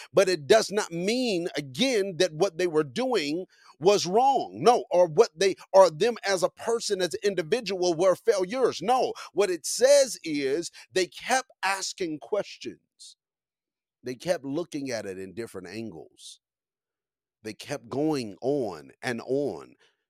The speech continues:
to realize, to find out, to see what was going on. What did I miss? What, what could I have done differently? And in this inquiry, what you start realizing and, and recognizing is, one,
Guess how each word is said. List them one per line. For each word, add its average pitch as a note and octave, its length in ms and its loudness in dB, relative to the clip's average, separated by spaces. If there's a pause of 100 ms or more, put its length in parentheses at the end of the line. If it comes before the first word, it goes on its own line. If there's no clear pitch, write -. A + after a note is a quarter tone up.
(140)
to C#3 140 -8
realize, B2+ 560 0
to A#2+ 120 -12
find D3+ 420 -4
out, C#3+ 280 -6
to A#2 120 -8
see A#2 640 -6
what D#3+ 180 4
was D#3 180 -2
going D#3 360 -4
on. D#3+ 200 0 (200)
What C3 340 0
did F3+ 180 4
I D3 120 -2
miss? C#3 500 0
What, D#3 180 2 (200)
what G3 240 0
could F#3 180 0
I F3 120 -2
have C3+ 260 -4
done C#3 260 -4
differently? C3 540 0
And A2+ 140 -8
in G3 260 0
this E3+ 260 0 (180)
inquiry, D#3+ 880 0
what D#3+ 300 0
you F#3+ 80 -8
start D#3+ 320 -4
realizing C#3+ 760 -2
and, A#2+ 140 -6 (180)
and C#3+ 160 -2
recognizing D3+ 680 0
is, A#2+ 160 -8
one, F#3 320 2